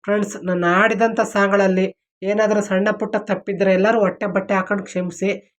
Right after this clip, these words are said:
ಯಾಕೆಂದ್ರೆ ಅಷ್ಟು ಸಾಂಗ್ ಆಡ್ಲಿಕ್ಕೆ ನಂಗೆ ಬರೋದಿಲ್ಲ, ಯಾಕೆಂದ್ರೆ ಅಷ್ಟು ರಾಗ ತಾಳ ಬರೋದಿಲ್ಲ. ಬಂದಷ್ಟು ಆಡಿದ್ದೀನಿ ಫ್ರೆಂಡ್ಸ್, ಓಕೆನಾ? ಮತ್ತೆ ಯಾರೆಲ್ಲ ನನ್ನ ವಿಡಿಯೋಸ್ ಮತ್ತು ನನ್ನ ಸಾಂಗು ಯಾರೆಲ್ಲ ನೋಡ್ತೀರಾ, ಫುಲ್ ವಿಡಿಯೋ ಸಾಂಗ್ ನೋಡಿ, ಫುಲ್ಲು ಸಬ್ಸ್ಕ್ರೈಬ್ ಆಗಿ, ಲೈಕ್ ಕೊಡಿ, ಶೇರ್ ಮಾಡಿ ಅಂತ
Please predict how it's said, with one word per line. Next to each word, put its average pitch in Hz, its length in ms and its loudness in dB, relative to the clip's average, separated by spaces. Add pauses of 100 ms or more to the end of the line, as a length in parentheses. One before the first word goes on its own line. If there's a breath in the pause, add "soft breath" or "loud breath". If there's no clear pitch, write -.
ಯಾಕೆಂದ್ರೆ 202 320 -2
ಅಷ್ಟು - 180 -6
ಸಾಂಗ್ 196 320 -2
ಆಡ್ಲಿಕ್ಕೆ 185 320 0
ನಂಗೆ 185 220 -4
ಬರೋದಿಲ್ಲ, 165 460 0 (480 soft breath)
ಯಾಕೆಂದ್ರೆ 214 220 0
ಅಷ್ಟು 190 220 0
ರಾಗ 190 300 4
ತಾಳ 196 400 2
ಬರೋದಿಲ್ಲ. 170 540 2 (520 soft breath)
ಬಂದಷ್ಟು 202 420 -2
ಆಡಿದ್ದೀನಿ 190 400 2
ಫ್ರೆಂಡ್ಸ್, 180 380 0
ಓಕೆನಾ? 185 760 -2 (300)
ಮತ್ತೆ 190 240 2
ಯಾರೆಲ್ಲ 202 360 4
ನನ್ನ 208 280 2 (600)
ವಿಡಿಯೋಸ್ 202 340 2
ಮತ್ತು 196 260 0
ನನ್ನ 190 120 2
ಸಾಂಗು 185 560 0 (200)
ಯಾರೆಲ್ಲ 202 260 2
ನೋಡ್ತೀರಾ, 208 420 2
ಫುಲ್ 214 360 -2
ವಿಡಿಯೋ 208 320 2
ಸಾಂಗ್ 196 340 0
ನೋಡಿ, 196 280 2 (380 loud breath)
ಫುಲ್ಲು 208 480 0 (240 soft breath)
ಸಬ್ಸ್ಕ್ರೈಬ್ 214 400 2
ಆಗಿ, 208 240 4
ಲೈಕ್ 220 300 2
ಕೊಡಿ, 214 220 2
ಶೇರ್ 220 300 0
ಮಾಡಿ 208 260 4
ಅಂತ 196 200 0